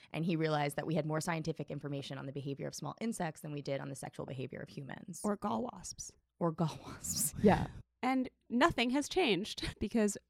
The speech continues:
Speaker 2: let's repeat once again that the clitoris wasn't mapped until nineteen ninety-eight.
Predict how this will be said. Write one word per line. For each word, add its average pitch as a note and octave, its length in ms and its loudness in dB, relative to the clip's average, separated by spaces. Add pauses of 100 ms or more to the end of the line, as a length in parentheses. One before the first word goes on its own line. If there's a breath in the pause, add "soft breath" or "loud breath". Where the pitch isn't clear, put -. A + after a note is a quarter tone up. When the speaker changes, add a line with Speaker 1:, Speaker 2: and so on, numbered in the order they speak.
(180)
Speaker 2:
let's G#3 240 4
repeat A#3+ 280 4
once B3 220 0
again B3+ 380 0
that G3+ 100 -4
the - 80 -4
clitoris G3+ 460 2
wasn't G3 260 2
mapped G#3+ 320 -2
until F#3 240 -6
nineteen F#3+ 420 -6
ninety-eight. G#3 520 -8